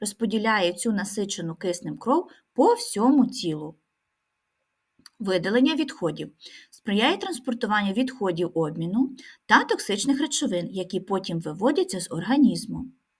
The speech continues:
Наступна функція — регуляція температури. Переносить тепло від внутрішніх органів до поверхні шкіри, допомагаючи регулювати температуру тіла.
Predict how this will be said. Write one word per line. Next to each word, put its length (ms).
Наступна 500
функція — 580
регуляція 680
температури. 800
Переносить 520
тепло 340
від 200
внутрішніх 540
органів 520
до 300
поверхні 600
шкіри, 480
допомагаючи 840
регулювати 680
температуру 760
тіла. 480